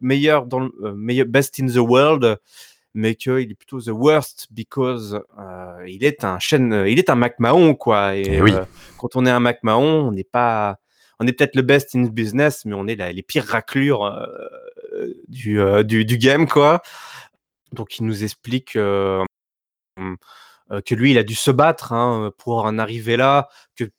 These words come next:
Speaker 1: personne ne misait sur le Miz, euh, qu'il a dû, euh, euh, se battre, euh, ah, il fait référence à son émission là, de télé-réalité.
Speaker 2: Euh, Real World, The Real World.
Speaker 1: The Real World, ouais, voilà, donc il fait référence à, à tout son parcours,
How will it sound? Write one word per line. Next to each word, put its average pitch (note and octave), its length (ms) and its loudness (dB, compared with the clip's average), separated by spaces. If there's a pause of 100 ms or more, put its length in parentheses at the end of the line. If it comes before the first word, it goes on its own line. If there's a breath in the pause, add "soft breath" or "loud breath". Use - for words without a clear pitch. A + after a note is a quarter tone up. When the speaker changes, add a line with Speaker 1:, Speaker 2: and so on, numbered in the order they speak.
Speaker 1:
personne C#3+ 480 0
ne A#2 80 -4
misait B2 420 -2
sur A#2+ 260 -8
le G#2+ 120 -8
Miz, C#3 440 -4 (560 soft breath)
euh, G#2 180 -4
qu'il A2 280 -6
a A2 80 4
dû, B2 320 -2
euh, G2+ 400 0 (420)
euh, F#2 540 -12
se - 220 -8
battre, B2 500 0
euh, G2+ 460 -2 (120)
ah, - 60 -8
il A#2+ 60 -4
fait - 160 -6
référence A2+ 500 -6
à G#2+ 80 -8
son G#2 240 -12
émission G#2+ 520 -6
là, F#2 120 -4
de F#2 100 -10
télé-réalité. G2 840 -4 (840)
Speaker 2:
Euh, D2+ 220 2
Real G#2 200 4
World, F#2+ 400 6
The F2 60 -10
Real F2 280 -2
World. D#2 340 -6 (200)
Speaker 1:
The A#2 140 2
Real C3 340 6
World, C3+ 380 4
ouais, B2+ 100 4
voilà, A#2 280 2
donc A2 200 -8
il - 40 -20
fait - 140 -6
référence A2+ 580 -6
à, G#2+ 120 0
à G#2 140 -6
tout - 120 -18
son C3 180 -6
parcours, C3+ 680 0